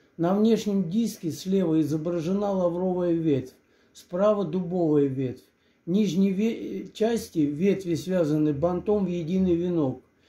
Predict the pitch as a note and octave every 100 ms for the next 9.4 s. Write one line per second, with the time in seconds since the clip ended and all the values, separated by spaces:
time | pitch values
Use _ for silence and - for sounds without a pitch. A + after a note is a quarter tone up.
0 | _ _ D3 G3+ A3+ G#3+ G3+ F#3+ G#3+ A3
1 | - E3 C3 G#2 - _ _ _ _ _
2 | _ _ _ _ _ _ _ - D3+ G3
3 | F#3 A3 A3 G3 F3 E3 G#3 - G3 G#3+
4 | F3+ D3+ E3+ E3+ E3+ D#3 - C3 B2+ -
5 | _ _ _ _ _ _ C#3 C3+ G3 G#3
6 | G3 G3 G3+ G3 F#3+ D#3+ D#3+ C3 - G3+
7 | - - F3+ E3 F#3 F3+ G3 - F#3+ F3
8 | D#3+ D3 E3+ - G3+ G#3+ G#3+ - D#3 F3
9 | E3+ C3+ B2